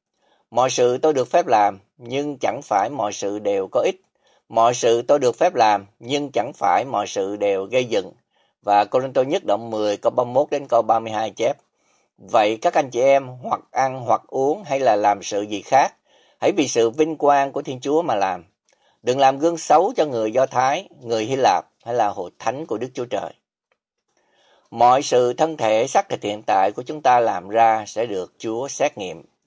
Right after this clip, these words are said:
Chúa sẽ không ban thưởng hoặc sẽ ban thưởng một cách xứng đáng cho mỗi việc làm của mỗi người.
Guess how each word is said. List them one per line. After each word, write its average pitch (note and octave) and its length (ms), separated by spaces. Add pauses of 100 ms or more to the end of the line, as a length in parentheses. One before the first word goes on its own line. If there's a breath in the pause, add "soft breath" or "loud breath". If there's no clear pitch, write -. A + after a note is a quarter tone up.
(480)
Chúa E3 280
sẽ - 180
không C3+ 220
ban B2 200
thưởng A2 400 (140)
hoặc G3+ 280 (200)
sẽ A#2 200
ban B2 220
thưởng G2+ 300
một A2+ 60
cách - 160
xứng D3 240
đáng B2+ 260
cho A#2+ 100
mỗi G2 300
việc A#2 180
làm F#2 280
của F#2+ 160
mỗi A2+ 240
người. G#2+ 280